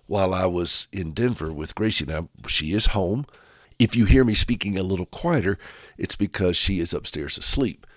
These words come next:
and I don't want to wake her. I'm not in my studio. Be, that's a long story. But suffice it to say, I'm being a little more subdued just so I don't wake her up. But I don't think I will. I've, "Hey, Gracie, you awake?"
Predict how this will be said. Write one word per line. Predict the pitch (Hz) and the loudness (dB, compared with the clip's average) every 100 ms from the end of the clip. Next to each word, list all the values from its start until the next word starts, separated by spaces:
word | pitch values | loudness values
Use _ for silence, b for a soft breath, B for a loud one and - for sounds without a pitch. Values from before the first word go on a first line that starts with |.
| b b b b b | b b b b b
and | 85 78 80 80 - - | -6 -4 -6 -8 -12 -8
I | 87 87 | -6 -4
don't | 85 85 | -6 -8
want | 82 | -8
to | 82 | -2
wake | 104 87 | 0 0
her. | |
I'm | 80 | -4
not | 85 85 | -2 -2
in | |
my | 80 | -2
studio. | 80 - 135 92 80 82 101 B B B B - _ - | -2 4 4 4 0 -2 -4 B B B B -20 _ -14
Be, | 87 80 78 71 - _ _ _ _ - | -10 -8 -10 -14 -18 _ _ _ _ -12
that's | - 78 64 | -8 -6 -6
a | |
long | 69 65 | -8 -8
story. | - - - - - - | -6 -6 -10 -14 -18 -6
But | 107 - - _ _ - | -4 -4 -8 _ _ -6
suffice | - 110 120 120 - | -4 0 2 4 2
it | |
to | 98 | 2
say, | - 87 82 | 0 0 -2
I'm | 87 87 | -6 -6
being | 92 120 95 | -2 -2 -2
a | |
little | 98 151 147 | 0 2 2
more | 90 82 | 0 -2
subdued | - 82 71 82 | -2 -2 -4 -6
just | 80 85 | -4 -2
so | 73 | -4
I | |
don't | 76 85 | -6 -10
wake | 69 78 - | -10 -10 -10
her | 65 | -10
up. | 67 - b b b b b b - | -12 -14 b b b b b b -20
But | 78 82 - | -6 -4 -2
I | 85 | -4
don't | 80 139 - | -2 -2 0
think | 139 - | -2 -2
I | 87 | -4
will. | 85 - | -6 -6
I've, | - 85 - - - - - _ _ | -8 -10 -14 -20 -20 -20 -20 _ _
"Hey, | 117 | -2
Gracie, | 127 135 127 98 | 0 0 -2 -4
you | 117 | -6
awake?" | 117 139 139 | -2 -2 -2